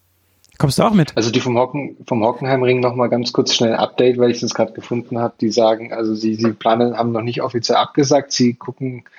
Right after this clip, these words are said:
Speaker 2: und schauen, was passiert und entscheiden das dann einfach on the fly, weil sie, das anscheinend möglich ist, kurzfristig auch dann noch zu machen.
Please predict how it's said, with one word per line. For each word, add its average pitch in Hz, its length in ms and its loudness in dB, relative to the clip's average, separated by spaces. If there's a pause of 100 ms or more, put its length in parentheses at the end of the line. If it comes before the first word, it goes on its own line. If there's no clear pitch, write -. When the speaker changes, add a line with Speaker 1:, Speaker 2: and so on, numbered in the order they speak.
(360)
Speaker 2:
und 110 320 -6
schauen, 117 300 2
was 117 200 2
passiert 113 440 0
und 110 380 -4
entscheiden 107 420 0
das 107 140 0
dann 104 140 0
einfach 104 260 -4
on 110 180 0
the 104 60 0
fly, 98 400 0
weil 110 260 4
sie, 107 300 -2
das - 160 -4
anscheinend 101 460 0 (180)
möglich 107 320 -2
ist, - 260 -8 (1400)
kurzfristig - 580 0
auch 92 140 -2
dann 107 140 -6
noch 98 140 -8
zu - 120 -6
machen. 98 300 -8